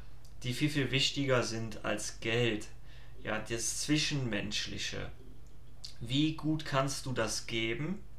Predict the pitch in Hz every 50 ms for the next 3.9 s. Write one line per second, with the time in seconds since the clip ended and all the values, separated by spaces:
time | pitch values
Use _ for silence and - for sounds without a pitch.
0 | - - - - - - - - - - - - - - 139 143 139 156 160 170
1 | 165 - - 156 147 147 - - 156 143 139 135 143 139 139 135 135 135 127 -
2 | - 139 139 143 - - - - 139 151 160 156 139 120 113 113 110 107 104 107
3 | 104 110 110 107 - - 113 120 131 135 139 147 151 151 156 156 156 151